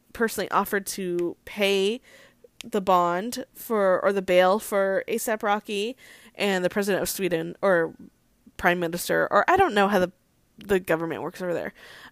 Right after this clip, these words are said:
um, basically told him to go suck a fat one, just like Marcus Hyde, um, and was like, "Nope, sorry, like, he's not getting special treatment. I'm not releasing him.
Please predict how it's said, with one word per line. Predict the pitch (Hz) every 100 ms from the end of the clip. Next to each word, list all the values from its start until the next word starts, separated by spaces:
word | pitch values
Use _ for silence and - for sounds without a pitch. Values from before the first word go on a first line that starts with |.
| -
um, | 233 220 190 190
basically | 180 185 - 202
told | 190 170
him | 180 170
to | 175
go | 170 165
suck | - 175
a | 170
fat | - 156 160
one, | 180 190
just | 170
like | 160
Marcus | 151 156 180
Hyde, | 160 160 196 - - - - _
um, | 226 214 202 196
and | 175
was | 180 180
like, | 151 208
"Nope, | 254 269 277 -
sorry, | - 226 202 170
like, | 165 151
he's | 202
not | 190 190
getting | 240 262
special | 269 247 269
treatment. | - 208 151 202 -
I'm | 185
not | 175 160
releasing | 220 233 226 202 214
him. | 208 190 190